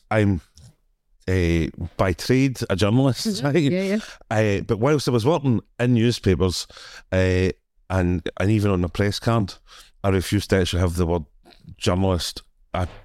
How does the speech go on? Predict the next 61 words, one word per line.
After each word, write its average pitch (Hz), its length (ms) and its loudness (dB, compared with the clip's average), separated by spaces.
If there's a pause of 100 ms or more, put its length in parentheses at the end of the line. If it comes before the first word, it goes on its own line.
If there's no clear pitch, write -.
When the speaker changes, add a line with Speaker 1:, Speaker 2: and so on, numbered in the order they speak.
(160)
Speaker 1:
picked - 300 -6
reporter, 120 500 -2
right? 123 360 0
Speaker 2:
Mm. 190 100 -4 (160)
Speaker 1:
I - 40 -8
considered 95 360 0
myself 92 260 2
a 92 40 4
reporter 113 380 -2
because, 98 340 -2
oh, 135 60 2
well, 127 160 4
I'm 113 80 -2
just 107 160 -4
reporting 104 300 -2
the 92 80 0
news, 117 360 0
do 113 140 -2
you 117 60 4
know? 117 80 0 (540)
I 98 60 0
didn't 104 300 0
see 104 180 -2
what 92 140 0
I - 20 -2
was 87 160 -2
doing 92 320 0 (300)
as 82 100 -6
journalism. 127 540 2
Speaker 2:
Yeah. 160 180 -2 (100)
Speaker 1:
I've 98 60 -2
only 139 160 2
ever 117 140 2
referred 107 260 0
to 87 60 -4
myself 92 240 -2
as 92 60 0
a 101 40 -2
journalist 95 320 0
since - 140 -4
I - 20 -2
came 95 160 -2
out 113 160 0
of 143 40 2
it, - 40 -8
which 113 140 -2
is 120 60 0
interesting. 131 600 -2
Speaker 2:
Yeah. 180 180 0 (300)
Speaker 1:
You 127 120 2
know, 117 120 2 (220)
but 107 140 0
like 113 100 4
that, 117 180 2
when 113 120 2
you 110 100 2
say 107 300 2
about 95 240 0
the 95 80 0
thing 101 280 2
about, 85 220 0